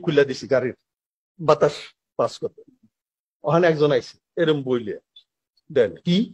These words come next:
কয়, মসজিদের জন্য। কোথায় মসজিদ?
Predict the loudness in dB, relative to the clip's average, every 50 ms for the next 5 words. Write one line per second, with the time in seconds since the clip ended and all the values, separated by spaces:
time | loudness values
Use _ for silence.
0 | _ _ _ _ _ _ _ _ _ _ _ _ _ _ _ _ 4 6 6 8
1 | 8 6 4 2 0 -8 -12 -14 _ _ _ _ _ _ -2 2 4 4 4 2
2 | -2 -2 2 2 2 2 0 -10 -18 -20 -18 -14 -14 -14 -14 -12 -6 -6 -4 0
3 | 2 2 2 2 0 -2 -6 -16 -20